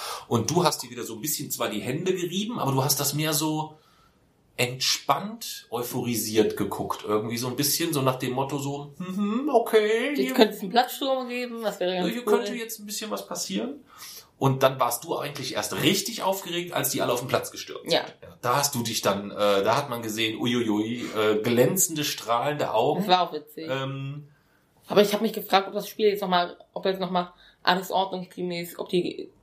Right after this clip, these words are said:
Speaker 2: äh, Fans wieder in ihren Blocks zurückgehen, der Ball wieder ins Mittelfeld gelegt und wieder angepfiffen wird.
Speaker 1: Ja, die, das ist, also, das ist ähnlich wie die, wie diese Pyro-Diskussion, aber das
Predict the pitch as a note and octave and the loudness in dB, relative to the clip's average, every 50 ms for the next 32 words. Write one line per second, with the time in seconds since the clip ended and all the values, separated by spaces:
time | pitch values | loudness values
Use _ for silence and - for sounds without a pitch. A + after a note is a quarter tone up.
0 | - - - F3 F3 E3+ E3+ E3+ E3+ E3 - - - - - - F3 - - - | -4 0 2 4 4 6 4 4 2 0 -4 -10 -14 -10 -8 -6 -6 -6 -6 -6
1 | - - F#3+ F#3+ G3 F#3 F#3 F3+ - - D#3+ E3+ D#3 D#3 D3+ D#3+ D#3 D#3 - - | 0 4 4 4 6 6 6 6 6 6 4 2 2 4 4 2 2 0 -2 -4
2 | - D#3+ F3+ G#3 G3+ - G#3 G3 F#3+ G3 G3+ G3 - - - - E3 D#3 D#3+ D#3+ | 0 2 2 2 2 2 2 4 4 2 0 -2 -8 -6 2 4 4 6 6 4
3 | D#3+ E3+ E3 F3 D#3+ D#3 E3+ - - F3 - - G3 F#3+ G#3 F#3+ - F#3+ F3+ F3 | 2 2 0 -2 -4 -4 -4 -6 -10 -10 -6 -4 -2 0 0 0 4 4 4 4
4 | F3 F3+ F3 E3+ E3+ E3 E3+ E3 D#3+ D3+ D#3 D3+ E3+ F3 D#3+ D3+ - D#3 D#3 - | 4 2 0 0 -2 -4 -6 -6 -2 0 2 4 4 2 2 0 -2 -4 -6 -6
5 | D#3+ - - - - - - - - _ _ _ - - - - - - - - | -6 -4 -2 -2 -2 -2 -6 -10 -14 _ _ _ -12 -6 -4 -2 -2 -2 -4 -6
6 | - _ - B2+ A2 G#2+ G2 - _ - - - - - - - - B2 A2+ - | -8 _ -6 -6 -6 -6 -10 -12 _ -6 -2 2 2 4 2 2 0 -2 -2 0
7 | - - - - - - - _ _ _ _ _ - - G2 G#2+ A2+ A2+ A2+ A2 | 0 0 0 -2 -4 -8 -14 _ _ _ _ _ -8 -4 -2 0 2 0 0 -2
8 | - - - - _ _ _ _ _ _ _ _ - - - - _ - - - | -4 -12 -20 -20 _ _ _ _ _ _ _ _ -20 -20 -20 -20 _ -20 -20 -20
9 | - - _ _ _ _ _ _ _ _ _ _ _ _ _ _ _ _ _ - | -20 -20 _ _ _ _ _ _ _ _ _ _ _ _ _ _ _ _ _ -20
10 | - _ _ _ - D3 D#3+ C3+ C3+ B2+ A#2 - - B2 C3+ D3+ D#3 D3 C3 C3 | -20 _ _ _ 2 6 6 6 6 2 -6 -6 -4 -4 -4 -2 -2 -4 -4 -4
11 | - B2+ B2 A2+ A#2 A2+ - A2 A2 G#2+ A2+ G#2 G2+ A2 G2 G#2+ G2 G2 - B2+ | -4 -6 -6 -6 -6 -8 -10 -12 -12 -10 -8 -6 -4 -4 -4 -4 -4 -4 -4 -2
12 | B2 A2+ G#2+ G#2+ G2 G2 F#2+ - - G2+ - - - G2+ F#2+ G#2 - - G2+ G2 | -2 0 0 0 0 0 0 -2 -2 -2 -2 -2 0 0 -2 0 0 0 2 2
13 | G2+ F#2+ G2+ G#2 G2 - - - - | 2 2 2 2 2 2 2 0 -2